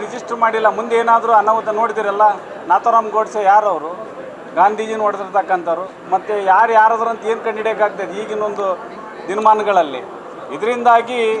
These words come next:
ಯಾವುದೇ ಒಂದು ತೊಂದರೆ ಆಗಬಾರ್ದು, ಮಾಡಬಾರ್ದು ಅಂತೇಳಿ ನಮ್ಮ ಸರ್ಕಾರ ಮುಂಜಾಗ್ರತೆ ಕ್ರಮ ಇದನ್ನ ಕೈಗೊಂಡಿದ್ದಾರೆ ಎಲ್ಲ ಮಾಡ್ಕೊಂಡು. ಇವತ್ತು ಆರ್ ಎಸ್ ಎಸ್ಗೆ ಈ ಕಾನೂನು ಇದೆಯಪ್ಪ, ಇದು ಮಾಡ್ಕೊಂಡು ನೀವು ಮಾಡ್ಕೊಂಡು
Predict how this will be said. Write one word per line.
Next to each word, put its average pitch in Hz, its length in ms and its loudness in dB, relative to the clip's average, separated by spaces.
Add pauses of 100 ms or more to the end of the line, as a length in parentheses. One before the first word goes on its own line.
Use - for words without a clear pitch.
(440)
ಯಾವುದೇ 220 280 4 (100)
ಒಂದು 226 180 -4
ತೊಂದರೆ 220 300 2
ಆಗಬಾರ್ದು, 214 340 2 (140)
ಮಾಡಬಾರ್ದು 214 460 4
ಅಂತೇಳಿ 202 340 -4
ನಮ್ಮ 214 160 -2 (120)
ಸರ್ಕಾರ 214 280 0 (160)
ಮುಂಜಾಗ್ರತೆ 247 680 2
ಕ್ರಮ 214 300 2
ಇದನ್ನ 190 220 -10
ಕೈಗೊಂಡಿದ್ದಾರೆ 175 580 -2
ಎಲ್ಲ 156 140 2 (800)
ಮಾಡ್ಕೊಂಡು. 214 520 4 (400)
ಇವತ್ತು 180 300 0
ಆರ್ 220 180 4
ಎಸ್ 214 180 -4
ಎಸ್ಗೆ 214 400 -4 (200)
ಈ 180 40 -8 (140)
ಕಾನೂನು 214 320 2
ಇದೆಯಪ್ಪ, 220 320 2 (100)
ಇದು 190 100 -8 (100)
ಮಾಡ್ಕೊಂಡು 214 500 0
ನೀವು 185 220 -8
ಮಾಡ್ಕೊಂಡು 214 400 0